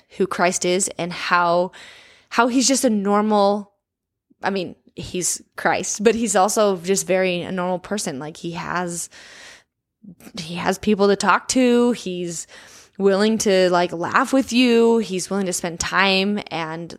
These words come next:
teach you stuff and, and go on your journey with you. And he's not as far away as we think. He's,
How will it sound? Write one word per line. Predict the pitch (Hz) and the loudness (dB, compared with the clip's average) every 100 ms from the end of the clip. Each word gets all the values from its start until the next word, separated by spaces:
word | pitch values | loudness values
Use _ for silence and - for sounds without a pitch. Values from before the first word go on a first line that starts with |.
| - | -6
teach | - 202 - | -4 -4 -2
you | 226 | -2
stuff | 214 226 208 208 - - - | 0 4 4 2 -4 -16 -12
and, | 165 165 165 165 - - | -10 -10 -10 -12 -16 -10
and | 185 180 | -8 -4
go | 175 196 | 0 2
on | 247 247 | 2 2
your | 240 | 0
journey | 190 220 170 | 0 0 -2
with | 135 - | -4 -6
you. | 147 117 | -6 -6
And | - 180 170 175 - - - | -4 -4 -2 -6 -10 -18 -2
he's | - 226 | 2 4
not | 226 240 294 | 6 6 6
as | 233 - | 0 -2
far | - 185 190 | 2 4 4
away | 175 165 160 | 4 2 2
as | 170 | 0
we | 139 | -4
think. | - 160 - | 0 0 0
He's, | - - 208 180 - | -10 0 2 4 2